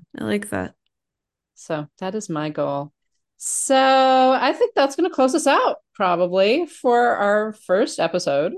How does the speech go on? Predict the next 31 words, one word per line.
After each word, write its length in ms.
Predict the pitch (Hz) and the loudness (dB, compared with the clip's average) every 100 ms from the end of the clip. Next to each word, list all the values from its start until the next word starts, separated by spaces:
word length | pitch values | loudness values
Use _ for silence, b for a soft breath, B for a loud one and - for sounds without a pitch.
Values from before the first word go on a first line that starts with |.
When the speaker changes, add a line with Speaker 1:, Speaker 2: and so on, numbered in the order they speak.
| - | -4
Speaker 2:
of 300 | 170 214 - | -2 -2 -6
twenty 300 | - 165 202 | -8 -4 -4
twenty-four. 840 | - 190 202 - 240 247 160 156 | -6 -6 -6 -4 -2 2 2 0
Um, 440 | 185 185 185 185 190 | -2 -2 -2 -4 -6
you 100 | 214 | -4
know, 300 | 220 214 381 - | -2 -2 -6 -4
let 180 | 185 | 0
us 240 | 240 311 - | 2 0 -2
know 440 | 233 208 220 254 | -4 0 2 4
your 400 | 262 208 294 466 | 2 2 2 2
New 80 | 370 | 0
Year's 320 | 190 190 180 | 0 0 0
resolutions 800 | 185 170 180 156 156 180 175 233 - | 0 0 0 0 0 -2 -2 -4 -4
for 200 | 196 180 | 0 0
film, 580 | - 180 165 180 330 - B B B | 2 0 2 -2 -4 -8 B B B
uh, 380 | - 190 180 180 - | -2 0 2 2 0
and 240 | 202 202 | 0 0
the 60 | 208 | -2
films 600 | - 202 214 220 214 208 | -2 0 0 0 -2 0
that, 140 | 214 | 0
you 200 | 196 196 | 0 -4
know, 80 | 196 | -2
you 300 | 190 190 185 | -2 -2 -2
have 180 | 196 180 | -2 -2
really 200 | 185 196 | 0 0
made 180 | 196 190 | 0 -2
your 200 | 175 226 | -2 -2
twenty 280 | - 170 160 | -2 -6 -4
twenty-three 480 | 165 165 175 180 | -6 -6 -6 -6
as 140 | 190 196 | -6 -6
well. 380 | 208 180 - | -4 -4 -6